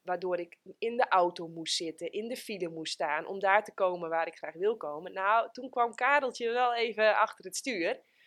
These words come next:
En ik kan me voorstellen dat mensen dit herkennen. Dat je soms, ja, ik weet niet, hè, je,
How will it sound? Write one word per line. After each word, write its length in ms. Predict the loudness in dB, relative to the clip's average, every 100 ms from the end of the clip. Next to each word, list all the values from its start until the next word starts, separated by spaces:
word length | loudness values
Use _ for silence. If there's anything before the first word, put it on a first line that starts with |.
| _ _
En 100 | -8
ik 80 | 0
kan 120 | 2
me 100 | 2
voorstellen 540 | 0 0 0 2 2 2
dat 120 | 0
mensen 320 | 0 0 0
dit 120 | -2
herkennen. 600 | -2 -2 6 6 4 -4 -8 _ _
Dat 140 | -18
je 60 | -8
soms, 440 | -6 -4 -6 -10 _ _
ja, 260 | 0 0
ik 180 | -2 -4
weet 180 | -2 -2
niet, 200 | -4 -6
hè, 260 | 0 2
je, 280 | 2 -2 -10